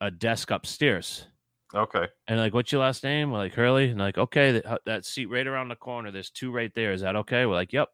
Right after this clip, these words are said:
Speaker 1: They're like, "Okay." We just sat down there, went over and got, uh, she got a vanilla Coke. I got a regular Coke.
Speaker 2: Mm.
Speaker 1: Um, bag of pretzels.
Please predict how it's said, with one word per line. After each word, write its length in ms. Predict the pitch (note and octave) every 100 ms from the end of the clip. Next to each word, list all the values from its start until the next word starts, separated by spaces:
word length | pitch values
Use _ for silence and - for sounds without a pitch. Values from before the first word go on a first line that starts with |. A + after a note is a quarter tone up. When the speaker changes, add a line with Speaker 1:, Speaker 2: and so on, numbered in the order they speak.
| -
Speaker 1:
They're 100 | G2
like, 120 | G#2+
"Okay." 280 | C3+ D3+ C#3+ _ _ _ _ _ _ -
We 60 | F#2+
just 160 | G2+
sat 220 | - G#2 -
down 260 | G#2+ A2
there, 260 | A2 C3 C3 _ _ _ _ _ _ _ _
went 140 | G2+ A2+
over 180 | A2
and 80 | A2+
got, 200 | G#2+ G#2+ -
uh, 480 | G#2+ G2+ F#2+ F2+ F2 - _ _
she 140 | - A#2+
got 100 | A2
a 40 |
vanilla 360 | G2 G2+ A#2 B2+
Coke. 320 | - C#3 A#2
I 80 | G#2
got 100 | G2+
a 40 |
regular 360 | F#2 G#2 A2+ A#2+
Coke. 360 | - C3+ C3+ - - _ _
Speaker 2:
Mm. 180 | G2 F2 - _ _ _ _ _ _ _ _ _ F#2
Speaker 1:
Um, 480 | F#2 F2+ E2+ E2+ - _ _ - _
bag 200 | A2 G#2+
of 100 | G#2
pretzels. 640 | - B2+ - C#3+ D3 -